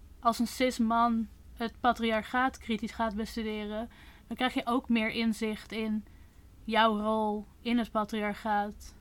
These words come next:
en jouw verhouding tot feminisme. Dus ik denk dat dat zeker waardevol is. Ik denk wel dat het heel moeilijk is, want het is heel moeilijk om, als je in de norm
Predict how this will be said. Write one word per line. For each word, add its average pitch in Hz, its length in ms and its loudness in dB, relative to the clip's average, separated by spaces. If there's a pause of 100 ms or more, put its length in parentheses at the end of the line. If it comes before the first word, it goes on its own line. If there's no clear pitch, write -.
(200)
en 214 260 0
jouw 208 200 0
verhouding 214 440 -2
tot 220 200 -8
feminisme. 214 640 -4 (200)
Dus 226 160 -4
ik 240 60 2
denk 226 160 2
dat 214 80 -2
dat 208 160 -6
zeker 226 300 -2
waardevol 202 540 -4
is. - 360 -10 (340)
Ik - 80 -14
denk 214 180 0
wel 214 360 2
dat 220 200 -2
het - 420 -6 (600)
heel 262 240 4
moeilijk 294 440 8
is, 202 260 -4
want 220 140 0
het 214 140 -8
is 233 100 -8
heel 254 220 4
moeilijk 240 720 0 (520)
om, 214 520 0
als 240 180 -4
je 254 100 0
in 247 160 4
de 233 80 4
norm 262 580 6